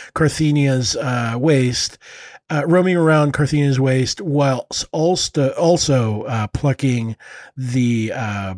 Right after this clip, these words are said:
the, the hor-, from the horrific idol, the Eye of Argon, um, which I, I'd mentioned before, but it is, uh, basically a, an emerald that just happens to be, you know, very red.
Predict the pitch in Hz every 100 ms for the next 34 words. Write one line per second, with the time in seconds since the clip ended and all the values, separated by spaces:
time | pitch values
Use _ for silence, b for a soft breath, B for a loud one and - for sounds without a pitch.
0 | 92 _ - 107 135 135 117 131 - 165
1 | 170 147 143 170 151 120 156 160 156 135
2 | 139 131 123 107 120 - 131 131 131 120
3 | 135 160 151 113 95 98 113 B B B
4 | B - 156 147 135 127 123 _ _ _
5 | _ _ _ - 185 175 160 165 143 139
6 | 151 143 165 170 175 143 - 135 127 113
7 | 131 143 156 143 - - - _ - 151
8 | 135 120 113 139 127 139 131 120 110 117
9 | 113 107 B B B B 135 131 160 160
10 | 160 151 139 139 - 139 139 120 123 110
11 | 104 113 110 107 107 110 101 107 101 92
12 | 87 65